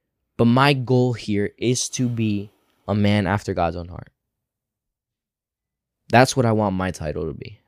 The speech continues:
a man after God's own heart. To me, that is something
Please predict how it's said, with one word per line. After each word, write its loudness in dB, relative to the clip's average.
a 2
man 4
after -2
God's -6
own -8
heart. -10
To 0
me, 4
that 4
is -2
something -2